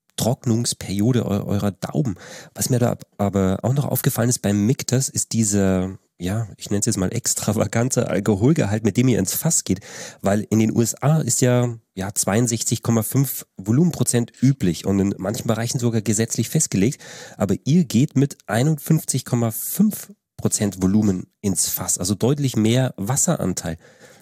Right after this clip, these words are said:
Wa-, warum weicht ihr da so weit vom Standard ab?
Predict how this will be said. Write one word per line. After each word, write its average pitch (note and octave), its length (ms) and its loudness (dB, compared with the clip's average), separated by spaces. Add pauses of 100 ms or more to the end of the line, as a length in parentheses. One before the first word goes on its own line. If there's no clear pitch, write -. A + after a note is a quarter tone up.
Wa-, - 140 -10
warum F#2+ 300 -4
weicht F2+ 280 -6
ihr A2+ 80 -2
da G2 100 0
so F2+ 360 0
weit A#2+ 260 -4
vom F#2+ 240 -4
Standard D#2+ 560 -8
ab? - 260 -10